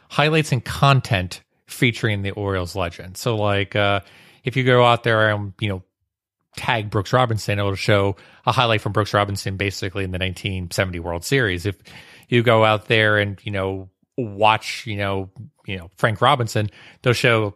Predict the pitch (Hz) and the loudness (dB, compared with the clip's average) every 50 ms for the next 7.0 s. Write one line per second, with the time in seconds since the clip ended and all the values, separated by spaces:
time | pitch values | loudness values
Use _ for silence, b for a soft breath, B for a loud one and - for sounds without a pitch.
0 | _ - - 110 104 107 110 110 104 101 - - - - - 127 117 113 113 107 | _ -6 -6 -6 -4 -4 -2 -2 -2 -2 -4 -6 -8 -4 -2 0 0 2 2 0
1 | 104 95 101 101 98 95 - 104 95 - - - 165 160 151 143 - - - 107 | 0 2 2 2 2 0 -2 -4 -6 -6 -6 -2 2 2 2 2 0 0 0 2
2 | 95 95 92 92 90 87 95 92 95 90 95 104 101 95 90 - - 127 117 104 | 2 2 2 0 -2 -4 -4 -6 -6 -6 -4 -2 0 0 -2 0 0 0 0 2
3 | 98 92 92 98 92 - 110 101 113 110 113 110 107 104 104 92 107 98 92 110 | 0 -2 -4 -6 -4 -4 -2 2 4 4 4 4 2 0 -2 -2 -4 -2 0 -2
4 | 104 98 - - 131 131 127 117 104 98 101 104 101 - - - 101 - - - | -2 -2 0 0 0 2 2 0 -2 -4 -2 -4 -4 -4 -2 -6 -6 -4 -4 -8
5 | 110 - - 101 87 - 101 92 87 87 85 120 147 160 143 117 98 98 95 92 | -6 -2 -2 -2 0 0 -4 -4 -2 -2 0 2 2 4 2 2 2 2 0 0
6 | 90 95 92 - - 98 95 - - 104 147 165 147 104 92 90 90 87 - | 0 0 -2 0 0 0 2 2 2 2 2 4 2 2 2 2 2 0 0